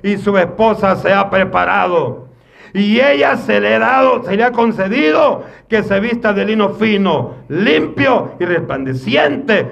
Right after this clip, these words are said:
porque el lino fino son las acciones justas de los santos. Hermano, allá vamos a estar en las bodas, porque después de las bodas viene la cena.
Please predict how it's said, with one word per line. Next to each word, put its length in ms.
porque 300
el 60
lino 260
fino 360
son 180
las 160
acciones 420
justas 340
de 100
los 200
santos. 460
Hermano, 560
allá 320
vamos 320
a 80
estar 220
en 80
las 160
bodas, 640
porque 380
después 540
de 140
las 200
bodas 760
viene 340
la 120
cena. 840